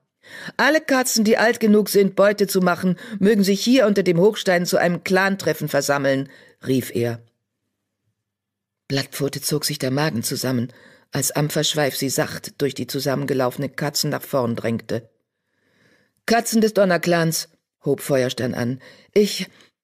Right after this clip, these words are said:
ich weiß nicht, ob jemals ein Anführer seinen Clan in eine so finstere Zukunft führen musste, wie ich sie jetzt vor mir sehe. Vor einiger Zeit warnte mich Rabenpfote vor weiteren Zweibeineraktivitäten am Donnerweg.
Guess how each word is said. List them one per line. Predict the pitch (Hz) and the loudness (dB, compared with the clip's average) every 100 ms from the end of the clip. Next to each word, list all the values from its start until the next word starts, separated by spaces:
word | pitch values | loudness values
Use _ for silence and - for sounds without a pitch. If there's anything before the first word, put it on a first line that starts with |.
| - | -2
ich | 247 220 | 0 2
weiß | 220 226 214 | 2 2 2
nicht, | 208 208 | 2 2
ob | 185 | 0
jemals | 175 208 208 202 185 | 4 4 4 4 2
ein | 180 | 2
Anführer | - 185 190 185 175 | 2 0 2 2 4
seinen | 165 160 156 | 2 0 0
Clan | 180 175 180 180 - - | 0 2 2 0 -4 -6
in | - 170 | -2 2
eine | 175 170 | 2 2
so | 165 196 | 4 4
finstere | 185 180 170 170 | 4 0 2 0
Zukunft | 160 180 160 143 123 | 0 -2 0 -2 -2
führen | - 165 143 | 0 0 2
musste, | 151 - 143 | 0 -2 -2
wie | 139 | -2
ich | - 160 | -2 -2
sie | - | -2
jetzt | 147 147 - | -2 -2 -2
vor | 131 | -2
mir | 117 104 | 0 -2
sehe. | 95 117 123 - _ _ _ _ _ _ _ _ | -2 -2 -4 -8 _ _ _ _ _ _ _ _
Vor | - 202 | 0 2
einiger | 208 208 196 | 4 4 2
Zeit | - 202 196 196 - - _ | 2 2 2 0 -6 -18 _
warnte | - 160 170 180 | 0 2 2 0
mich | 175 170 | 0 0
Rabenpfote | 147 185 180 - 170 160 | 0 0 -2 0 0 2
vor | 165 151 | 0 2
weiteren | 156 175 156 147 | 2 2 0 -2
Zweibeineraktivitäten | - 143 160 131 139 143 - - 139 135 160 151 147 | 0 2 2 2 0 0 -4 -6 -4 -2 0 0 0
am | 117 139 | -2 0
Donnerweg. | 151 151 135 110 - - | 2 2 0 -4 -10 -16